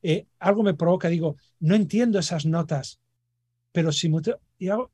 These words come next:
y ya vas descubriendo que, eh, igual que cuando la gente te dice, "Es que no entiendo la voz, necesito más volumen en la voz", y lo único que necesitas a lo mejor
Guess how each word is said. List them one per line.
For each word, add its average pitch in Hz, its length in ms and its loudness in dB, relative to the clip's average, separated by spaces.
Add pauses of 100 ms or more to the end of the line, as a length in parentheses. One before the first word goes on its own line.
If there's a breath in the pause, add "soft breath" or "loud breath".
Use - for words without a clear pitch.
(160)
y 160 160 0
ya 175 180 6
vas 165 200 2
descubriendo 151 720 0
que, 135 380 -4 (1120)
eh, 175 220 -4
igual 196 260 6
que 202 120 -2
cuando 165 260 0
la 151 80 0
gente 170 280 -2
te 151 80 -2
dice, 151 320 -2 (380 soft breath)
"Es 156 220 -8
que 156 400 -2 (460)
no 170 180 2
entiendo 214 420 0
la 160 140 0
voz, 202 240 -2
necesito 156 680 -2
más 180 200 -2
volumen 185 340 0
en 160 120 0
la 147 100 0
voz", 180 360 0
y 147 80 -4
lo 147 100 4
único 180 260 0
que 190 100 -4
necesitas 165 560 -4
a 170 60 -2
lo 156 80 -2
mejor 180 400 0